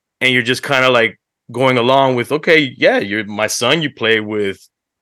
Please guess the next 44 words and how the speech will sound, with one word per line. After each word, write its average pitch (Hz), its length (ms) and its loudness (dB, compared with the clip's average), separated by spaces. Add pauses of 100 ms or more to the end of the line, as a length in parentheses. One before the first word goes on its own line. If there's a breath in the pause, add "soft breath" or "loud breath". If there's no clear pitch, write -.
(100)
the 104 80 -4
G 113 200 -2
I 104 140 4
Joes, 131 480 2
you 110 100 -4
play 131 300 2
with 117 260 -4
the, 104 320 -6 (300 loud breath)
the 98 80 -8
cars. 156 480 4 (140)
This 123 120 -4
is 120 80 -8
my 117 160 0
daughter, 113 420 2
she 127 140 -6
plays 113 320 -2
with 107 140 -10
the 95 60 -20
dolls." 147 440 4
But 113 120 -6
then 120 240 -2
society 127 520 2
now 117 240 0
is 110 100 -6
like, 98 300 -6 (480)
"Nah, 117 140 0
that's 117 140 -2
not 127 120 0
the 113 80 -8
way 120 160 2
it's 104 100 -4
supposed 98 320 -8
to 101 60 -14
go, 147 240 4
and 117 80 0
you're 101 140 -6
wrong." 143 320 4
And 117 80 -6
you're 110 80 -4
like, 98 100 -8
"Whoa, 127 140 -2
whoa, 101 80 -6
whoa, 95 160 -10
whoa." 87 120 -12